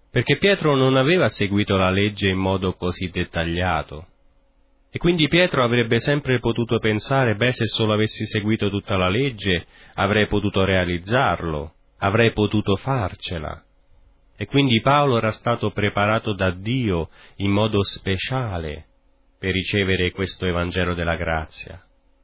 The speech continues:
Ed esso gli è pervenuto per diretta rivelazione di Gesù Cristo. Non l'ha imparato nella chiesa di Gerusalemme, o dagli apostoli, o dai fratelli.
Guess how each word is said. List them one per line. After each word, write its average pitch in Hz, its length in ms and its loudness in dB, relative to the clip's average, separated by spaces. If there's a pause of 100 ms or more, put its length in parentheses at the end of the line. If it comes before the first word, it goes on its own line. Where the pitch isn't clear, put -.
Ed 117 120 -2
esso 156 240 0
gli 120 100 2
è 117 80 4
pervenuto 120 600 2
per 113 240 2
diretta 117 520 0
rivelazione 113 760 2
di 107 120 2
Gesù 104 340 -2
Cristo. - 720 -8 (560)
Non 117 160 2
l'ha 175 100 4
imparato 110 480 0
nella 98 240 0
chiesa 95 340 -2
di 92 140 -4
Gerusalemme, 85 960 -4 (560)
o 92 100 -4
dagli 92 240 2
apostoli, 82 680 -4 (420)
o 90 120 -4
dai 92 160 2
fratelli. 82 640 -6